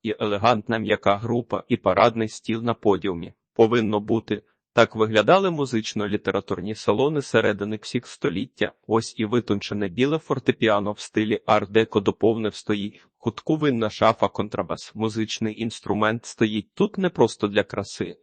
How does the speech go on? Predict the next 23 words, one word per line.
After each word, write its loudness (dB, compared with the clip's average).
На 2
ньому 2
віртуозно 0
грає -2
мій -2
середній 2
син 0
Роман. 2
Строгий 0
інтер'єр 0
робочого 2
кабінету 0
підкреслили 0
бюро -2
з -12
палісандра 0
в -6
стилі -2
неокласики -2
і -8
сріблястою 0
оббивкою 0
стільця. -6